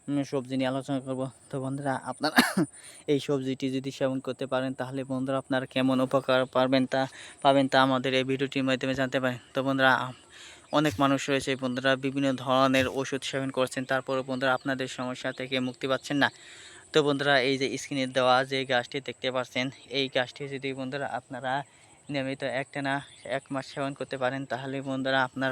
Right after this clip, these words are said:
পেয়ে যাবেন কার্যকরী উপকারিতা। তার কারণ হচ্ছে বন্ধুরা, এই গাছটি যারাই ব্যবহার করেছে, তারাই কিন্তু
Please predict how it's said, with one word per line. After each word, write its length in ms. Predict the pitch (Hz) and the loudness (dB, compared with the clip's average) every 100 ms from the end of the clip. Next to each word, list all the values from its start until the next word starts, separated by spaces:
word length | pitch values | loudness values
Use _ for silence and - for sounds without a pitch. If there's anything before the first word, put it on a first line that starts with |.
| - | 0
পেয়ে 180 | 131 135 | 0 2
যাবেন 200 | 131 127 | 0 0
কার্যকরী 480 | - 127 131 135 135 | 2 2 2 -4 -4
উপকারিতা। 580 | - 147 139 139 - 117 - - - - _ | -4 -2 0 0 0 -2 -4 -20 -20 -20 _
তার 160 | - 143 | -2 0
কারণ 160 | 147 139 | 0 -2
হচ্ছে 180 | 139 | -4
বন্ধুরা, 300 | 135 135 139 135 | -4 -4 0 0
এই 140 | 139 | 0
গাছটি 280 | 139 131 - 135 | -2 -4 -4 -4
যারাই 280 | 131 135 | 0 0
ব্যবহার 320 | 139 131 135 135 | 0 0 -2 -4
করেছে, 280 | - 127 131 | -4 -4 -4
তারাই 280 | 131 131 131 | -2 -2 -2
কিন্তু 320 | 139 135 | -4 -4